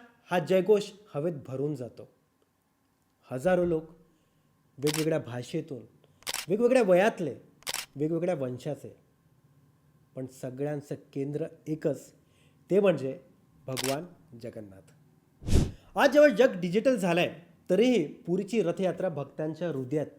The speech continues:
त्या भक्तिभावाने वसलेली आहे. रथयात्रा आता फक्त ओडिशापुरतीच राहिली नाहीये. जगभरातील जगन्नाथ भक्त अमेरिकेत, इंग्लंडमध्ये, जर्मनीत या यात्रेची प्रतिकात्मक मिरवणूक साजरी करतात. इस्कॉन संस्थेच्या माध्यमातून रथयात्रा जागतिक झाली आहे.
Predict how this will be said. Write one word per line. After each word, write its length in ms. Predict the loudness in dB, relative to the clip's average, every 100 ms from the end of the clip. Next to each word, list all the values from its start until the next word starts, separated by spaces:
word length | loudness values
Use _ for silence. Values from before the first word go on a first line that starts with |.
| _ -10
त्या 80 | -8 -10
भक्तिभावाने 720 | -16 _ -2 0 0 0 -4
वसलेली 580 | -6 -8 -8 -8 -8 -12
आहे. 80 | _ _ _ -20 -2
रथयात्रा 480 | 0 6 6 6 2
आता 160 | 2 -2 -4
फक्त 240 | -4 -4
ओडिशापुरतीच 840 | 0 0 0 -2 -4 -4 -6 -2
राहिली 240 | 0 0 0
नाहीये. 280 | -2 -4 -10 -18 _ _ -2 2
जगभरातील 640 | 4 6 4 4 0 -2 -8 -20 -4
जगन्नाथ 360 | -2 0 0 -2 -4 -8 -6
भक्त 360 | -6 -6 -2 -2 -2 -8 -8
अमेरिकेत, 560 | -6 -2 -2 -2 -2 -2 -4 -6
इंग्लंडमध्ये, 520 | 2 4 4 2 0
जर्मनीत 580 | 0 2 2 2 0 0
या 80 |
यात्रेची 500 | 0 0 -2 -6 -6
प्रतिकात्मक 920 | -6 -6 -4 -4 -6 -6 -6 -4 -4 0
मिरवणूक 340 | 0 0 -2
साजरी 360 | -4 -4 -4 -6
करतात. 360 | -8 -14 -16 -18 _ _ _ -6
इस्कॉन 420 | -4 -2 2 4 4
संस्थेच्या 520 | 2 2 2 0 -2
माध्यमातून 680 | -2 -2 -2 -2 -4 -6 -6
रथयात्रा 480 | -4 -4 -4 -6
जागतिक 440 | -6 -8 -8 -12 -10
झाली 260 | -10 -12
आहे. 160 | -14